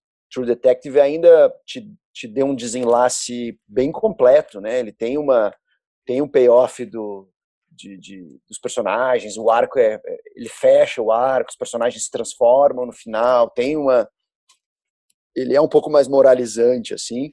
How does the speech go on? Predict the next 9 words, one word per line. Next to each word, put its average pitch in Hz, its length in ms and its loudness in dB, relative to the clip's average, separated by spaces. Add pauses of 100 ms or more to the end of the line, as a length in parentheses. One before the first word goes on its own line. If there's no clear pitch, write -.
(360)
mas 123 260 -2
eu 123 140 4
acho 139 240 2
que - 100 -14
esse - 300 -10
tom 147 520 0 (100)
pessimista, 127 640 -8
esse 113 160 -14
niilismo, 120 840 -6